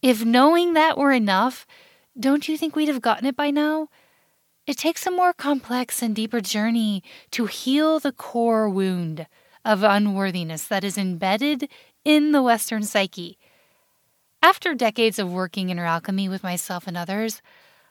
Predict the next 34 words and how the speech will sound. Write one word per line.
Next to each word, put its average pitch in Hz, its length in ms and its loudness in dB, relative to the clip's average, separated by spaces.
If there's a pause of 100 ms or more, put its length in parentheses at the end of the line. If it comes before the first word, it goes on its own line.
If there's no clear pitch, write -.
I'm 262 160 0
going 302 240 2
to 294 100 -6
share 220 240 -4
with 220 200 -4
you 196 140 -2
what 190 140 -2
I've 185 180 -4
noticed 190 400 -4
as 196 180 -12
one 262 260 -4
of 254 80 -8
the 277 140 -8 (220)
biggest 302 600 -6 (280)
obstacles 208 800 -4 (320)
we, 226 500 -2 (280)
as 226 180 0
spiritually 226 560 0
awakened 208 440 0
humans, 180 400 -4
encounter 175 760 -4 (400)
when 247 140 4
attempting 226 540 -2
to 240 160 -8
align 190 340 -6
with 190 240 -10
and 202 160 -10
live 214 220 -6
from 190 260 -8
our 180 120 -8
core. 190 500 -8 (360)
And 220 180 2
it's 185 260 -4
definitely 214 880 0